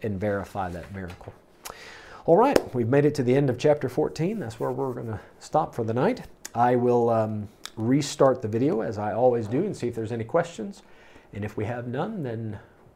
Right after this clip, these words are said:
I'll have a word of prayer and we'll close. Oh, wow,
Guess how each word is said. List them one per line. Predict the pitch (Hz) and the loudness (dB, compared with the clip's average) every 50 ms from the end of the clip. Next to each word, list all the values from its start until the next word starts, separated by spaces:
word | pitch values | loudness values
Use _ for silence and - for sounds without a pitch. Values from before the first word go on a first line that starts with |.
| - - | -12 -10
I'll | 95 92 92 98 | -8 -6 -6 -4
have | 107 104 101 | -6 -6 -6
a | 107 | -6
word | 104 110 113 110 | -6 -4 -4 -4
of | 107 - | -4 -2
prayer | - 147 160 185 | -2 0 0 0
and | - 139 | -2 -4
we'll | 143 143 | -8 -8
close. | - - - - - - - - _ _ _ _ _ _ _ _ _ _ _ _ _ _ _ _ _ _ _ _ _ - - _ - - - - | -8 -10 -12 -12 -12 -14 -18 -20 _ _ _ _ _ _ _ _ _ _ _ _ _ _ _ _ _ _ _ _ _ -20 -20 _ -18 -12 -8 -6
Oh, | 135 | -4
wow, | 139 104 101 123 131 - - | -4 -4 -4 -6 -8 -10 -12